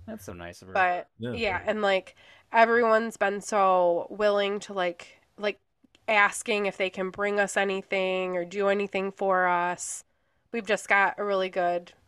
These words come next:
Speaker 2: community around us.
Speaker 1: Good.
Speaker 2: Mm-hmm.
Speaker 1: That's very sweet. Juan, you wanna go?
Speaker 3: Yeah. Yeah, um, uh, you know, same. Super thankful for,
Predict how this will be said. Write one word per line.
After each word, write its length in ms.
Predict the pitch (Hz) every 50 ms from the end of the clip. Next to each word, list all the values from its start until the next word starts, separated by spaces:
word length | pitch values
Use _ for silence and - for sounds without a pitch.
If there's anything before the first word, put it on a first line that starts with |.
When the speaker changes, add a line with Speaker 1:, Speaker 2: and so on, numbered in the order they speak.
| _ _ _ _ _ - -
Speaker 2:
community 640 | - 214 208 190 180 175 170 165 165 156 160 - - - -
around 360 | - 190 180 165 160 165 160
us. 440 | 160 151 165 - - - - - - _ _ _ _ _ _ _ _ _ _ _ _ _ _ _ _ _ _ _ _ _ _ _ _
Speaker 1:
Good. 260 | 277 269 233 - 101 98 _ _ _ _ _ _ _ _ _ _ _ - 240
Speaker 2:
Mm-hmm. 140 | 226 196
Speaker 1:
That's 120 | - 220 214
very 180 | - 160 98
sweet. 340 | - - 104 98 92 95 98 _ _ _ _ _ _ _ _ _ _ _ _ _ _ _ -
Juan, 220 | 147 147 143 151 160
you 60 | 156
wanna 120 | 156 156 151
go? 180 | 156 170 196 _ _ _ _ _ _ _ -
Speaker 3:
Yeah. 260 | 131 160 180 151 - - _ _ _ -
Yeah, 280 | 127 113 113 113 113
um, 240 | 107 104 107 104 104 _ _ -
uh, 260 | - 113 110 107 107 101 107 _ _ _ -
you 100 | 113 104
know, 200 | 98 95 95 98 _
same. 520 | - - - 113 113 113 113 120 127 123 _
Super 320 | - - - 131 120 131 117
thankful 440 | - 127 123 120 120 - 120 120 113
for, 560 | - - 117 113 110 107 107 104 104 104 -